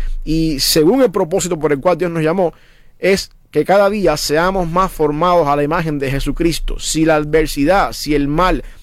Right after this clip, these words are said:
si las cosas que Dios permite a tu vida tienen como resultado final que tú te parezcas más a Cristo cada vez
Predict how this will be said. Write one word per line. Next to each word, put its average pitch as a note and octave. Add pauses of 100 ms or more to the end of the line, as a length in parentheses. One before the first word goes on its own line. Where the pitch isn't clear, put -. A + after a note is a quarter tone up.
(100)
si -
las D3+
cosas G#3
que E3
Dios F3+
permite F3
a F3
tu D#3
vida D3
tienen G3+
como D#3+
resultado D3
final D#3+
que D3
tú F3+
te F3+
parezcas E3
más D#3
a C#3+
Cristo D#3
cada C3
vez C#3